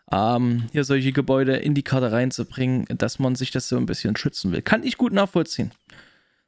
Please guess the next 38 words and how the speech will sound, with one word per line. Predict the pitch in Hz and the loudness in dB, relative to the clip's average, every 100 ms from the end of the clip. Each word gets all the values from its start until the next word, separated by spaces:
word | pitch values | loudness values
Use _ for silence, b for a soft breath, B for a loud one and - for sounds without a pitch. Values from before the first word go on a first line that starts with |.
| - | -2
So, | 165 | 0
dann | 143 | 2
haben | 147 | 2
wir | 156 | 4
hier | 147 | 2
eine | 135 | 2
Hoftanke. | 156 196 - 175 170 170 175 - _ _ _ _ _ _ _ _ _ _ _ _ _ _ _ _ _ B B B B B _ - | 0 0 0 0 2 0 0 -6 _ _ _ _ _ _ _ _ _ _ _ _ _ _ _ _ _ B B B B B _ -4
Von | 131 | 0
hier | |
die | 127 | 2
Auffahrt | 101 98 131 - 135 135 - _ - | 2 2 0 0 0 0 -10 _ -8
so | 139 | -2
ein | 135 | 0
bisschen | 120 - 135 | -2 0 2
hoch. | 175 208 | 2 2
Man | 151 139 | 2 2
hat | 196 | 2
auch | 196 - | 2 2
immer | 208 208 | 2 2
wieder | 202 185 | 2 2
so | 170 | 2
ein | 180 | 0
paar | 170 147 | 2 2
Reifenspuren | 127 180 233 214 - 202 196 | 4 2 2 0 2 2 4
am | 170 | 2
Boden. | 156 185 214 - B B B | 2 2 2 0 B B B
Äh, | 139 | -2
Seasons | 131 202 202 | 2 4 4
habe | 190 180 | 2 0
ich | |
grad | - 175 175 | 0 0 2
nicht | 165 - | -2 0
aktiv, | - - 196 - - - | -2 2 0 0 -8 -8
ne? | - 196 | 0 0
Einfach | - 143 139 | 2 0 0
nur, | 147 151 143 | 2 2 2
um | 139 135 | 0 0
einfach, | - 139 131 | -2 -2 -2